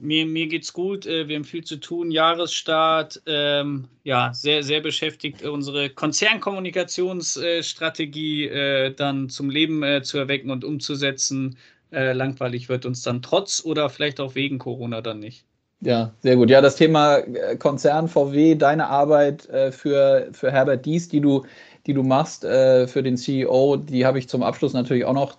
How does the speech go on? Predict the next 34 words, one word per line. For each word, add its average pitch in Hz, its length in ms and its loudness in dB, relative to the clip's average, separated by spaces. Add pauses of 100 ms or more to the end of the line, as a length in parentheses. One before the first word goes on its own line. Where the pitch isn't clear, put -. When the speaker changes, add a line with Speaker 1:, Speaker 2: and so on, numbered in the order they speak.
(140)
Speaker 2:
dabei. 127 500 6
Aber 135 180 6
wir 127 140 0
wollen 147 240 6
natürlich 156 720 4
über 139 240 6
Eishockey 127 360 0
sprechen, 117 380 -4
über 127 180 0
die 123 220 0
Grizzlies 131 460 -2
Wolfsburg. 180 640 6 (500)
Ähm, 147 640 0 (420)
lass 139 320 0
uns 175 180 -2
doch 156 120 2
mal 147 140 -2
einsteigen, 147 720 0
wie 147 220 -4
eigentlich 139 460 0
deine 151 260 4
Leidenschaft, 117 800 0
äh, 123 400 4
zum 127 220 -6
Eishockey 135 420 -2
kam, 135 260 2
bevor 143 360 2
wir 143 80 4
dann 135 200 0
so 131 80 -2
ein 131 80 0
bisschen 135 280 -2
auch 127 180 0
den 123 420 4